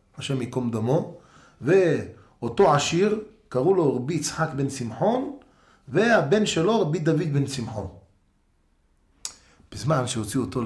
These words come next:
שלושתם להריגה, אז באו אלה הכ-, אלה הרשעים, אמרו למלך, "בשביל מה תהרוג אותם? אלה עוזרים למדינה."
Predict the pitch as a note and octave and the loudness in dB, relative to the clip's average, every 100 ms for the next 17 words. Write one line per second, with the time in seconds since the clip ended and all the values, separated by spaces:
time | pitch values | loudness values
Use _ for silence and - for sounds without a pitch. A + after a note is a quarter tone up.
0 | G#2 F#2 - F#2+ C#3 B2 A2 G2+ G#2 F3 | -6 -10 -10 -6 -4 -2 -2 -4 -4 -4
1 | E3 D3 - - - - A#2+ E3+ D#3+ D#3 | -4 -4 -10 -20 -20 -8 -4 -2 0 0
2 | C3 - A#2 A2+ - G2+ - - A2 F2+ | -2 -4 -8 -10 -12 -16 -18 -18 -12 -12
3 | - C3 E3+ C#3+ A#2 - D#3+ G#3 E3 - | -10 -10 -8 -8 -10 -6 -2 -2 -2 -6
4 | - - - E3+ G3 B3+ A3+ G#3 G#3+ F#3 | -16 -20 -8 -6 -2 -2 -2 -2 -2 -2
5 | D#3 - - D3+ F#3+ G#3 F#3+ D#3+ B2 G#2+ | -4 -2 0 2 2 2 2 0 -2 -4
6 | F2+ - _ _ _ _ - G3+ F3 D3+ | -8 -14 _ _ _ _ 2 4 8 8
7 | D#3+ B2+ B2 F3 G3 F3+ F3+ A3 | 6 4 4 4 4 4 4 4